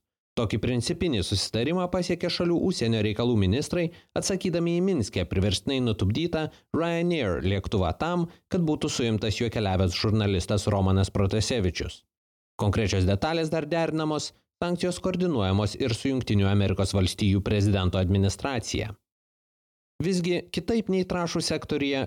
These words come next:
pritaikyti sankcijas naftos perdirbėjams gali pasirodyti sudėtinga. Dalis sektoriaus jau gyvena sankcijų režimu, kitur smarkiai įsišaknyja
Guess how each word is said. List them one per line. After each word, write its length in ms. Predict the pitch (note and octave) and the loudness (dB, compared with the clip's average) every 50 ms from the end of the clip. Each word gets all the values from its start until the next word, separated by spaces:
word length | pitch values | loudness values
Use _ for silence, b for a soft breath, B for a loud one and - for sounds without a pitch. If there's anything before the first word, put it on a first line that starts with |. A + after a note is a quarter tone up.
| - _ | -4 _
pritaikyti 540 | - C3+ C3 - C#3 C3+ A#2 B2+ A2+ C3+ B2 | -4 -4 -2 -2 -2 -2 -2 -2 -2 -2 -2
sankcijas 540 | - D3 C3+ C3 B2 - - A#2+ A#2+ A2 - | -2 -2 -2 -2 -2 -2 0 -2 0 0 0
naftos 320 | C#3 C3 A#2+ - - A#2+ G#2 - | -2 -2 -2 -2 -2 -2 -2 -2
perdirbėjams 600 | D#3 D#3 D#3 C#3 C3 C#3 - C3 D3 C#3 C3+ C3 B2 | -2 -2 -2 -2 -2 -4 -2 -2 -2 -2 -2 -2 -4
gali 240 | A#2+ C#3+ D#3 D#3 D#3 | -2 -2 -2 -2 -2
pasirodyti 640 | - F3 D#3+ - D#3+ C3+ A#2+ A2+ G#2+ A2+ A2 - B2 | -2 -4 -4 -2 0 0 2 2 2 0 0 0 -2
sudėtinga. 760 | - - A#2 A2+ A#2+ A#2 - - D#3 C#3 A2+ G2 - - - - _ _ _ _ _ _ _ _ - | -2 0 0 0 0 0 0 0 0 0 2 0 0 -2 -4 -8 _ _ _ _ _ _ _ _ -2
Dalis 220 | A2 G#2 G2 G2 - | 0 2 2 2 0
sektoriaus 380 | C3+ A#2 - D3+ C#3 C#3 B2 - | -2 -2 -2 0 0 0 0 0
jau 140 | C#3 C3+ C3+ | 0 0 0
gyvena 380 | C3+ D3+ D3+ E3+ D3+ A#2+ G2+ G2 | 0 0 0 0 0 0 0 0
sankcijų 380 | - A#2 A2+ G#2 G2 - A2 F#2+ | 2 2 0 0 2 0 0 2
režimu, 400 | G#2 G2+ F2+ A2+ C3 D#3+ F#3+ F#3+ F#3 B B B B _ - | 2 4 4 2 2 2 0 -2 -2 B B B B _ -4
kitur 220 | F#3+ - G#3+ G3+ F#3 | -2 0 0 -2 0
smarkiai 460 | - F#3 F#3 F#3 F3 - G3 F3+ - F#3+ | -2 -2 -2 -2 -2 -2 -2 0 0 0
įsišaknyja 720 | F#3 - - F3+ - G#3 F#3+ - C#3+ A#2 A#2 A#2 A#2 A#2+ | -2 -2 -2 -2 -2 -4 -2 -2 0 0 0 0 2 2